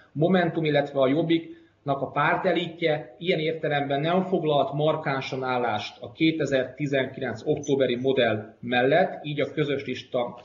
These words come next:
ö, és a közös egyénindulás mellett, és ezt tükrözik a számok is. Ma a Momentum szavazóknak az ötven százaléka és a, a Jobbikos szavazóknak szintén az ötven százaléka gondolja azt, hogy a közös lista,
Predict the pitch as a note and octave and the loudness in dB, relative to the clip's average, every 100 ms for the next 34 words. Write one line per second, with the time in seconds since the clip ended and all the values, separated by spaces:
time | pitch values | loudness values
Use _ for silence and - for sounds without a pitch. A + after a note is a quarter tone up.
0 | - A#2 A2+ A2+ A#2 - - C3+ C#3 C3 | -8 -2 0 -2 -4 -6 -2 0 0 -2
1 | B2 B2 A#2+ A2+ - D#3 F3 - E3 G3+ | -2 -2 -2 -2 -2 -2 0 -2 0 0
2 | G#3 E3+ D#3 D#3+ - F3 D3+ C#3 A#2+ D#3+ | 2 2 2 0 0 2 4 2 0 0
3 | G3 - - - _ _ _ - - D#3 | 0 -2 -10 -20 _ _ _ -20 -2 2
4 | F3+ A3+ A3+ - - - _ _ _ - | 6 4 2 -4 -14 -20 _ _ _ -2
5 | D3 F3 G#3 G3 F#3 F3 D#3+ F3+ E3+ E3 | 2 4 4 4 2 0 -2 0 2 2
6 | D#3+ D3+ - D3 C#3+ - C#3+ C#3 - F3 | 2 -2 -2 -4 -2 2 2 2 2 0
7 | E3+ E3 C#3+ - D#3 D#3+ D#3 D#3+ D3 C#3+ | 2 0 0 -2 -2 0 0 -2 -2 -4
8 | D#3 D#3 - D3+ C#3+ C#3+ - C#3+ F3 E3 | -4 -4 -2 2 2 2 -2 0 0 2
9 | D#3+ D#3+ - D3 D#3 C#3+ - F#3+ F#3 D#3+ | -2 -2 -2 -2 -2 -4 -2 0 0 0
10 | C3+ E3+ E3+ D#3 C#3+ C#3 E3 D3 C#3+ C#3 | 0 -2 -2 0 0 0 2 2 2 4
11 | C3 C3+ C3+ C#3+ C#3+ C3+ C3 B2 B2 D3 | 2 0 -2 0 0 4 4 4 4 4
12 | C#3+ D3 - - C3 C#3+ D3 - - _ | 2 0 -8 -4 2 2 2 -6 -20 _
13 | - B2+ - - F3 D#3+ C#3+ C#3 C#3 - | -8 -6 -6 -2 2 2 2 0 -4 -4
14 | C3+ A#2+ A2 | -2 -2 -4